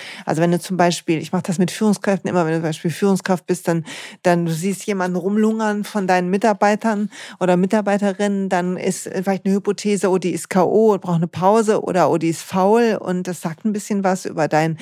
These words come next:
Mindset, aber vor allen Dingen auch über das, was du gelernt hast, wie man zu sein hat als Führungskraft, also über die,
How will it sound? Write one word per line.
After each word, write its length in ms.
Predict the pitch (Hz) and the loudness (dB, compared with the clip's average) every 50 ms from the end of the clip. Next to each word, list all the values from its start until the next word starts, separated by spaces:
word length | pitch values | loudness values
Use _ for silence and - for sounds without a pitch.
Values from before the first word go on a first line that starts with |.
| - - - - - | -12 -18 -20 -8 -2
Mindset, 720 | - 175 196 220 247 - - - 233 220 220 - - - | 2 2 2 2 2 0 -2 -2 -2 -2 -2 -4 -6 -6
aber 260 | - 175 175 180 175 175 | -4 -2 -2 0 -2 -2
vor 160 | - - - | 0 0 2
allen 120 | - 175 | 2 2
Dingen 140 | 175 165 - | 2 0 0
auch 140 | - 156 151 | -2 -4 -4
über 300 | 170 - 160 170 165 160 | -4 -4 -2 -2 -2 0
das, 260 | 160 160 156 - - | 0 -2 -2 -2 -4
was 140 | 160 151 - | -6 -6 -4
du 80 | - | -2
gelernt 560 | 151 180 165 160 160 160 165 196 208 202 - - | 0 2 2 4 4 4 4 4 2 2 0 -2
hast, 340 | 233 233 233 - - - | -4 -4 -4 -6 -8 -8
wie 100 | - 180 | -4 -4
man 420 | 175 170 170 165 160 156 151 151 - | -2 -2 -2 -2 -2 -4 -6 -8 -10
zu 440 | - - - - 151 135 143 143 - - | -14 -14 -10 -8 -8 -8 -8 -12 -12 -12
sein 420 | - - 165 143 151 180 208 202 | -6 -2 0 2 4 4 4 4
hat 140 | 196 220 190 | 2 2 0
als 200 | - 202 190 - | -2 -2 -4 -4
Führungskraft, 760 | - 233 226 220 214 220 214 - - - 208 202 208 - - | -4 -2 0 2 2 2 0 -2 -4 -2 0 0 0 0 -2
also 180 | - 175 156 - | -6 -6 -6 -8
über 220 | - - 160 156 | -8 -6 -6 -6
die, 240 | 156 160 156 147 139 | -4 -2 -2 -2 -4